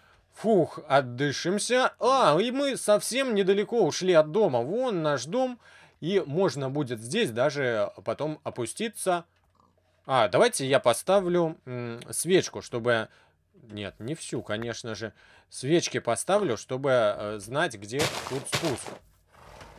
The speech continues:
Вот сюда, когда захочу разрабатывать эту пещеру дальше. Я знаю, что здесь спуститься легче и подняться легче.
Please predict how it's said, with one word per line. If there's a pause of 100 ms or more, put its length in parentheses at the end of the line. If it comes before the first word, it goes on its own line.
(1000)
Вот
сюда,
когда
захочу
разрабатывать
эту
пещеру (400)
дальше. (340)
Я
знаю,
что
здесь
спуститься
легче
и
подняться
легче.